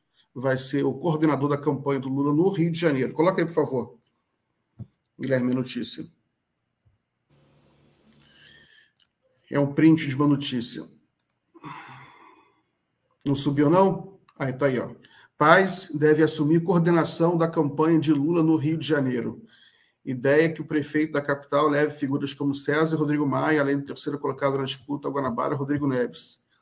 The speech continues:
Alckmin deve buscar centro-direita no segundo turno. É isso aí, agora é guerra, né? É guerra aí. Eu já, só,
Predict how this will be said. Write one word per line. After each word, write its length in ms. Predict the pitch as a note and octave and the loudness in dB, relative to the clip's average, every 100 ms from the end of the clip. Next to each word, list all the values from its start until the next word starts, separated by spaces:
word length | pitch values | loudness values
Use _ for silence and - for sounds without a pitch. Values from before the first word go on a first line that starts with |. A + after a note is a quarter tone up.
| _ _ - _ _ _ _ _ _ _ _ _ | _ _ -20 _ _ _ _ _ _ _ _ _
Alckmin 360 | C#3 C#3+ D#3 C#3+ | 2 2 2 2
deve 260 | C#3+ C#3+ | 2 0
buscar 460 | C#3+ C#3+ - D3 C#3+ | -4 -6 -2 0 0
centro-direita 800 | - D3+ D#3+ C#3+ C#3 C3+ C#3+ D3 | -2 -2 -2 -2 -2 0 0 0
no 100 | C#3+ | -2
segundo 400 | C#3+ C#3 D#3 D#3+ | -2 0 2 0
turno. 380 | C3+ A#2 A#2+ A#2+ _ _ - - - - _ - B3 A3 - | -2 -6 -6 -12 _ _ -20 -20 -20 -20 _ -18 -14 -14 -4
É 160 | B2+ | -2
isso 200 | C3 - | 0 4
aí, 140 | G#3 C#3+ | 6 6
agora 300 | A#2 B2+ F#3+ | 4 2 4
é 20 | |
guerra, 400 | D3+ D3+ C#3 A#2 | 6 6 6 2
né? 280 | C3 B2+ - - - - - - | -2 -4 -8 -16 -18 -18 -20 -16
É 100 | B2 | -12
guerra 340 | A#2 C#3 C#3 | -2 0 2
aí. 180 | C3+ C#3 C3+ - - - _ - | 0 -2 -8 -16 -18 -20 _ -2
Eu 80 | C#3 | 2
já, 320 | D#3+ - - - | 4 2 -4 -10
só, 280 | - F#3 | 2 4